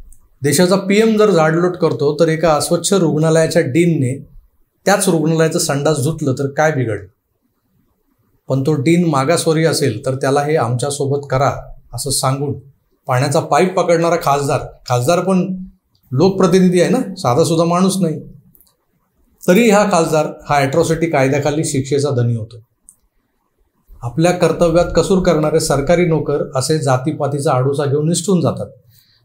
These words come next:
पण जनतेच्या रोषाला सामोरा जाणारा लोकप्रतिनिधी मात्र भावनेच्या भरात घेतलेल्या एखाद्या अशा निर्णयाने अडचणीत येतो.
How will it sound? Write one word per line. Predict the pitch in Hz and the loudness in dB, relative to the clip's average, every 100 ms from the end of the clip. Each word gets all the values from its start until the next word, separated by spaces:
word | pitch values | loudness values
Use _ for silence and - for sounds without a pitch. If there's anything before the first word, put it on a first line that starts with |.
| - | -2
पण | 190 180 | 2 4
जनतेच्या | 175 175 220 214 220 | 4 4 4 4 4
रोषाला | 196 190 220 214 | 2 4 4 4
सामोरा | 202 180 185 190 | 2 2 2 2
जाणारा | 185 175 180 | 2 2 0
लोकप्रतिनिधी | 175 170 180 170 165 165 165 | 2 2 0 0 0 2 2
मात्र | 165 139 139 123 | 2 0 0 0
भावनेच्या | 120 120 131 151 165 | 0 0 0 0 0
भरात | 135 135 143 | 0 0 0
घेतलेल्या | 123 120 139 147 143 | -2 -4 -2 -4 -4
एखाद्या | 135 139 156 170 - - _ _ _ | -4 -2 0 -2 -4 -20 _ _ _
अशा | 127 131 170 | -2 0 0
निर्णयाने | 156 156 160 151 127 110 - | 0 0 0 0 -2 -6 -8
अडचणीत | 123 - 170 190 | -8 -2 0 0
येतो. | 185 190 | 0 -4